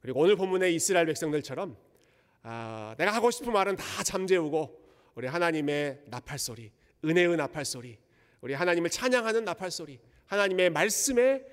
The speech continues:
그 영광스러운 나팔소리만 힘쳐-, 힘차게 울리게 하는, 저와 여러분의 삶에서 우리 하나님만 우리의 산성 되시고 능력 되심을 선포하는,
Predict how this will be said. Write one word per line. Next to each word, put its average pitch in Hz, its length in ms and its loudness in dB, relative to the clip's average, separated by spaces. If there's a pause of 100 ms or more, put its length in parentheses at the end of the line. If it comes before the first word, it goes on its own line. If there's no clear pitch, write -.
(160)
그 170 140 0
영광스러운 156 640 2
나팔소리만 120 680 -10 (400)
힘쳐-, 160 540 -4 (140)
힘차게 165 640 -2 (240)
울리게 135 340 -4
하는, 104 240 -14 (800)
저와 190 260 4
여러분의 175 300 4
삶에서 139 560 -4 (540)
우리 107 280 -12 (200)
하나님만 233 840 2
우리의 147 440 -2
산성 185 400 0
되시고 135 520 -6 (340)
능력 135 300 -6
되심을 120 380 -8
선포하는, 120 580 -12